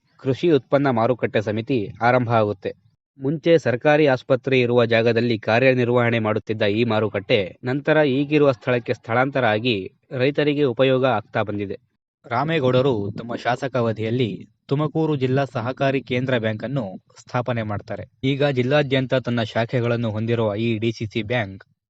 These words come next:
ಯಶಸ್ವಿಯಾಗಿ ಮುಂದೆ ಸಾಗ್ತಾ ಇದೆ. ಮುಂದೆ ನಡೆದ ಚುನಾವಣೆಗಳಲ್ಲಿ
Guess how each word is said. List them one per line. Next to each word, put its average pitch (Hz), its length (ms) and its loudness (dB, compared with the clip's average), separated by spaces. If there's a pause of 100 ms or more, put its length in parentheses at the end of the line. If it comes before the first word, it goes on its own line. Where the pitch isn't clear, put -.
(140)
ಯಶಸ್ವಿಯಾಗಿ 135 560 -2
ಮುಂದೆ 120 240 0
ಸಾಗ್ತಾ 107 380 -6
ಇದೆ. 101 220 -8 (260)
ಮುಂದೆ 156 280 4
ನಡೆದ 139 280 2
ಚುನಾವಣೆಗಳಲ್ಲಿ 120 840 0